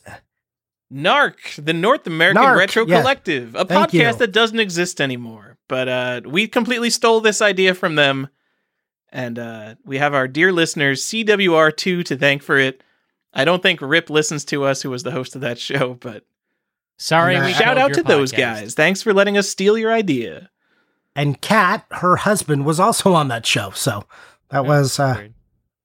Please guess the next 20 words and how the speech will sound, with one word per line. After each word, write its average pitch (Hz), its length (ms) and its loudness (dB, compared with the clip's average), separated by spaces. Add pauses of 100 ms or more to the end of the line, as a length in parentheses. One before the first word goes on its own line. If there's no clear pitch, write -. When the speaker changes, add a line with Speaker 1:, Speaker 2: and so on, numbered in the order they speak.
Speaker 2:
yep. 185 260 2 (540)
That, 123 300 -2
that 117 200 -6
was 131 140 2
John. 156 340 2 (160)
So 120 160 -2
John 127 300 4
from 123 160 -2
Speaker 3:
Huh. 117 140 -2
Speaker 2:
narc - 60 -20
Podcast. 110 540 -8 (380)
Yep. 247 180 -6 (340)
Anyways, 156 460 0 (460)
uh, 151 360 4
that's 147 280 -2
where 190 100 4
we 214 80 -2
got 160 220 2
this 165 160 -2
from. 190 400 0